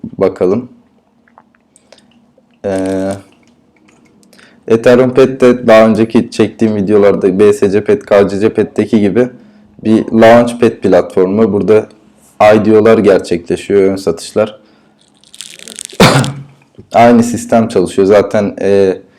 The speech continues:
internet siteleri de birbirlerine çok benziyor. Burada bir, e, seviye tablosu var. Bronze, Silver ve Gold olarak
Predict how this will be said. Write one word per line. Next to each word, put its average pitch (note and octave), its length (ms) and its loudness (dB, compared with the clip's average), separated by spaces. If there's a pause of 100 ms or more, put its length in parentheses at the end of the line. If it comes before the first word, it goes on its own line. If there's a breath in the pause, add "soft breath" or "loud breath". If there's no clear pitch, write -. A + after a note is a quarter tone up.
(560 soft breath)
internet G#2+ 420 -2
siteleri G#2+ 440 2
de G#2 120 2 (500)
birbirlerine G#2 640 0
çok A2+ 280 0
benziyor. F#2 480 0 (580 soft breath)
Burada B2 340 4
bir, B2+ 340 2
e, G#2+ 460 4 (140)
seviye A#2+ 480 2
tablosu A#2+ 520 2
var. G#2 320 0 (800)
Bronze, A#2 640 2 (140)
Silver A2 560 0
ve A2 120 4
Gold A2+ 400 2
olarak F#2+ 540 0